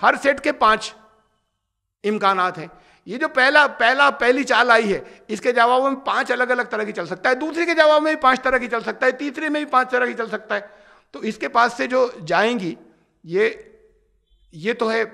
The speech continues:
अगर पहली चली तो ये पांच चांसेस हैं कि इसकी, इसका जवाब ये होगा बी की तरफ से। अब अगर ये दूसरी चली थी ए ने, तो इसका जवाब ये है, ये होगा।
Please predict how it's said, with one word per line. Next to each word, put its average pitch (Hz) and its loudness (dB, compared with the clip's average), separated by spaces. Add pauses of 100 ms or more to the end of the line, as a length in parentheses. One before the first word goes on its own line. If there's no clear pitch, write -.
(420)
अगर 202 -2
पहली 220 0
चली 240 -2
तो 262 -4
ये 240 -2
पांच 208 -4 (600)
चांसेस 196 -2
हैं 165 -6
कि 175 -6
इसकी, 165 -10
इसका 175 -8
जवाब 143 -2
ये 123 -10
होगा 104 -14 (880)
बी 190 -6
की 180 -6
तरफ 123 -8
से। 110 -20 (360)
अब 202 0
अगर 269 -2
ये 277 0
दूसरी 254 -4
चली 269 0
थी 285 -6
ए 240 8
ने, 269 4
तो 262 -2
इसका 247 0
जवाब 233 4
ये 226 0
है, 233 0
ये 196 -6
होगा। 127 -4